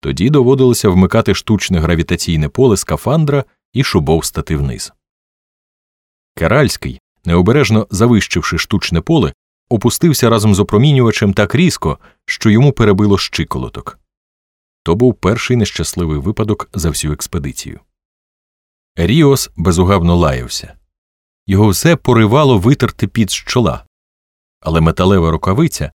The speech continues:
лише клацала об силіконовий шолом, лунко відлунюючись у скафандрі. Висушувачі всередині скафандра,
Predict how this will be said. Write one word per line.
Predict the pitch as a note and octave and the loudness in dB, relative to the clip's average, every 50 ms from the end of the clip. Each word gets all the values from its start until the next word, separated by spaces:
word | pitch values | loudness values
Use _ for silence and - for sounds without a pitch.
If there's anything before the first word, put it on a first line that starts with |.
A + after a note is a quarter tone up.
| _ _ _ _ - | _ _ _ _ -4
лише | - B2 A#2+ - C3+ - | -2 0 0 0 -2 -2
клацала | - - A2 D#3+ D3+ - - A2+ A2+ G#2+ | 0 0 0 0 0 0 0 0 0 0
об | - A2 F#2+ - | -2 -6 -8 -6
силіконовий | - - G2+ F2+ F2 - - A#2+ G#2+ G2+ F#2 G2 F#2 | -2 -2 0 0 0 0 0 2 2 4 2 2 0
шолом, | - - A2 G2 F2+ D#2 C#2 C2+ - _ _ _ _ _ _ _ - | 0 -2 0 0 0 0 -2 -4 -8 _ _ _ _ _ _ _ -10
лунко | D2 D2+ G2 B2+ C#3 B2 - - G2+ | -2 0 2 4 4 2 2 0 0
відлунюючись | F2+ E2 D#2 E2+ F#2 F#2 F2 F2 E2+ E2 - - - D2+ - - | 0 0 0 2 2 2 4 2 2 0 -2 -4 -6 -6 -8 -8
у | - - | -10 -10
скафандрі. | - - E2 - - C#2 B1+ C2 C2 B1+ C2+ C2+ - _ _ _ _ _ _ _ _ _ _ _ _ _ _ _ _ _ _ - | -6 -6 -6 -6 -4 -6 -6 -6 -8 -10 -12 -14 -16 _ _ _ _ _ _ _ _ _ _ _ _ _ _ _ _ _ _ -8
Висушувачі | D#2 F2+ F#2+ - - D3+ - - A#2 G#2 F#2 - - F#2+ | -2 -2 -2 2 2 0 2 2 2 2 2 2 0 -4
всередині | - - G#2+ G#2+ A2+ G#2 F#2+ F#2 F2+ | -2 0 0 2 2 2 4 2 2
скафандра, | F2 - - F2+ - - D3 D#3+ C3 F2+ C#2+ C#2+ B1+ | 2 0 -4 -6 -2 0 0 0 0 0 -2 -4 -8